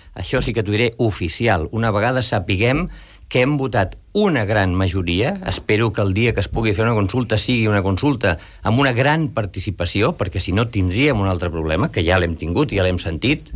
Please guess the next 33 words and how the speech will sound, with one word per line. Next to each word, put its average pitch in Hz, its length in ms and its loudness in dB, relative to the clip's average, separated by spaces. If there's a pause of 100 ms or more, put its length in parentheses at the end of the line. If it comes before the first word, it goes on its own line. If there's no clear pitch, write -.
en 87 140 0
la 80 80 2
última, 120 340 2
la 92 140 2
del 85 160 0
nou 87 180 2
N, 165 220 2 (640)
i 139 240 2
una 165 240 2
vegada 143 180 0
tinguem 113 240 0
una 117 160 2
alta 143 380 0
participació, 117 640 -2
saber 120 420 2
exactament 107 800 -2 (500)
quines 135 400 2
majories 113 640 2 (100)
es 92 160 -2
belluguen 107 480 0
a 95 80 -2
aquest 92 240 -2
país, 113 240 2 (320)
perquè 90 300 -2 (100)
tornem 92 400 -2
a 107 80 2
les 95 160 0
mateixes. 107 540 -2 (260)
Hi 110 160 0
ha 95 80 0
moltíssima 117 640 0
gent, 117 300 0 (100)
moltíssima, 117 800 -2